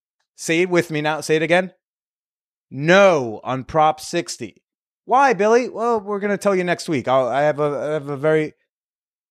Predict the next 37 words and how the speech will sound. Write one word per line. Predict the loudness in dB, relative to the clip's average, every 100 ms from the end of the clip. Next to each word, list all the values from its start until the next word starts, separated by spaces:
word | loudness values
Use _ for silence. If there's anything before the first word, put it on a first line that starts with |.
| _ -6
I |
have | -2
a | 2
very | 4 2
sexy | -2 -4 -4
friend, | 0 2 4 4
uh, | 4 4
in | 0 -4
the |
porn | -4 -2 0
world | 2 0 0
who, | -4 -4
who | -4
will | -2 -2
explain | -4 -4 -2 -2
it | -4
to | -6 -2
y'all. | 0 0 -4 _ _ _ _ _ _ _ _ _ _ _ _ _ -4
But | -4 -4
for | -2 2
now, | 4 4 4
just | 0 -4 0
get | 0
it | 0
in | -2
your | 0
heads. | -2 -2
Remember, | -4 -2 -6
no | -2 2 2
on | 0
Prop | -2 -2 -2
sixty | -4 -4 -6 -10
if | -8
you | -8
live | -8 -8
in |
California. | -6 -4 -4 -4 -8 -8 -14